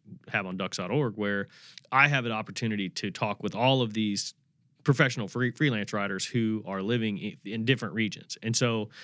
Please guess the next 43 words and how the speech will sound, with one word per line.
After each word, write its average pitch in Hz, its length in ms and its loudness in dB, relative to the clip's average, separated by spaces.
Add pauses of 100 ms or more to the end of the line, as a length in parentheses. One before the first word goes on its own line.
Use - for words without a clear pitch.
(200)
um, 104 260 0
just 123 140 0
to 131 60 6
throw 123 200 4
an 107 80 0
example 107 400 0
out 95 180 -2
there 98 220 2
of - 240 -6
kind 110 200 2
of 98 60 0
the 95 80 -2
feast 110 320 0
or 95 80 -2
famine 107 420 0
that 92 140 0
we 98 140 2
all 95 220 -2
had 90 280 -2
early, 120 440 0 (520)
um, 95 300 -2
the 123 60 0
Pacific 175 360 0
Flyway 95 380 0
was, 87 240 -6
was 104 180 -2
very 101 300 2
much 95 280 -2
like 87 200 -8
that - 200 -2
<laughs> - 0 -
as - 160 -2
well. - 380 -4
I 101 60 -6
mean, 101 200 0
we, 120 180 2 (100)
we 123 100 4
had 110 280 0 (120)
podcasts 107 580 -2
about, 92 280 -6 (120)
you 110 120 -4
know, 90 120 -2
drought 104 420 0